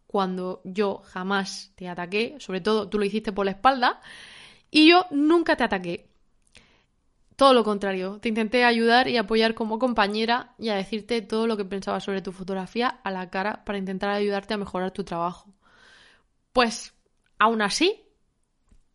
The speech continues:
mm, zasca, ¿no? Digamos, o sea, en fin, que lo que le tengo que decir a esta persona es que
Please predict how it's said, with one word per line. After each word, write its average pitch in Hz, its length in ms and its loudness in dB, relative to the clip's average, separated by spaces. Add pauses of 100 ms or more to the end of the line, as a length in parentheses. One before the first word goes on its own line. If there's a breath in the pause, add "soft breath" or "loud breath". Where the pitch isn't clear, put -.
(160)
mm, 185 640 -8 (840)
zasca, - 400 -4
¿no? 254 300 -6
Digamos, 185 380 -6
o - 20 -20
sea, - 180 -10 (640 soft breath)
en 262 120 4
fin, 220 280 -2 (360 soft breath)
que 247 120 2
lo 240 100 4
que 247 80 0
le 262 80 4
tengo 285 140 6
que 214 60 4
decir 208 180 2
a - 20 2
esta 202 160 -4
persona 240 460 -2
es 220 180 -2
que 247 360 -4